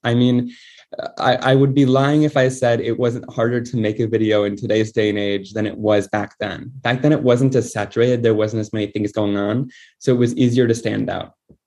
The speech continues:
But one thing I always kind of tell people is you want to start, like, doing something that you haven't seen before,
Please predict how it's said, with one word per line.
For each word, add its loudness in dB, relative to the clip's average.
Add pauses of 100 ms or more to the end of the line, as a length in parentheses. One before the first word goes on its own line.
(320)
But 0
one 4
thing 2
I 2
always 4
kind -2
of -2
tell -2
people -4
is 0 (340)
you 2
want 0
to -2
start, 0
like, 0 (140)
doing 4
something 0
that -4
you -6
haven't -6
seen -4
before, -8